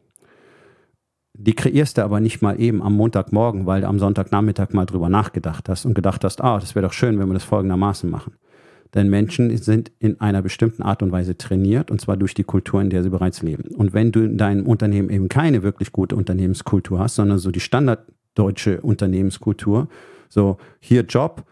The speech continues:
mach deine Arbeit, äh, mach sie möglichst ordentlich, ich kontrolliere sowieso andauernd nach und am Ende gibt's dann Geld und wenn's ein Problem gibt, ähm, dann, äh, mache ich dich an und im Zweifel gibt's eine Abmahnung.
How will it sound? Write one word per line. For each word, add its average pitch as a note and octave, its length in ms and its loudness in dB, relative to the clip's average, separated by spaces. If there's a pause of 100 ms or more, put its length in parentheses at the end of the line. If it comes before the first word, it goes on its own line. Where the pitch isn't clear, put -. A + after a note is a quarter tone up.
(160)
mach A2+ 180 2
deine A2 320 0
Arbeit, D#3 640 0 (320)
äh, A2 340 2
mach A2 200 2
sie B2 120 0
möglichst A2+ 360 2
ordentlich, D3 640 0 (200)
ich - 200 -2
kontrolliere A2+ 440 2
sowieso G#2 340 2
andauernd D3 500 2
nach C3+ 220 2
und A#2 100 0
am G#2+ 100 0
Ende A#2+ 180 2
gibt's A2+ 220 -4
dann G#2 180 0
Geld B2+ 440 0
und A2+ 100 2
wenn's G#2+ 200 0
ein - 60 -20
Problem G#2+ 460 2
gibt, - 540 -2
ähm, A2 720 2
dann, G#2+ 320 2
äh, G2 400 0 (640)
mache A2+ 200 2
ich G2 80 -2
dich - 240 -2
an B2+ 140 2
und B2 120 2
im A2 60 0
Zweifel A2 260 0
gibt's G#2 220 -4
eine G2 100 0
Abmahnung. G#2 640 0